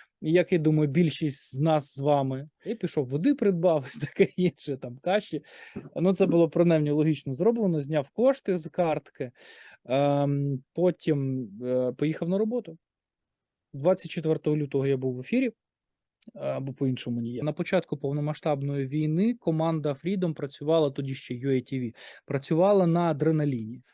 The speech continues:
Нас було троє ведучих, е, я, мій колега Олег Борисов, ем, і наш шеф-редактор Олексій Мацука.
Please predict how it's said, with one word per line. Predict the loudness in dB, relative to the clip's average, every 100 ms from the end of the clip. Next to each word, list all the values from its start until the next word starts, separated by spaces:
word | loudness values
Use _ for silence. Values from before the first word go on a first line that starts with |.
| _ -4
Нас | -2 0
було | 2 0 2
троє | 2 2 2
ведучих, | 0 -2 -2 -4 -4 -8 -8 -10
е, | -2 2 2 2 2 0
я, | 2 2 2 2
мій | 0 -2
колега | -2 -2 0 0 0
Олег | 0 0 -2
Борисов, | -2 -2 -2 -2 -4 -8 -10 _ -20 _ _
ем, | -4 0 0 -2 -6
і | -2 2 2 4 4 2
наш | 0 0 -2
шеф-редактор | -4 -6 -4 0 2 0 0 -2
Олексій | -2 -4 -4 -2
Мацука. | -2 -6 -12 -16 -18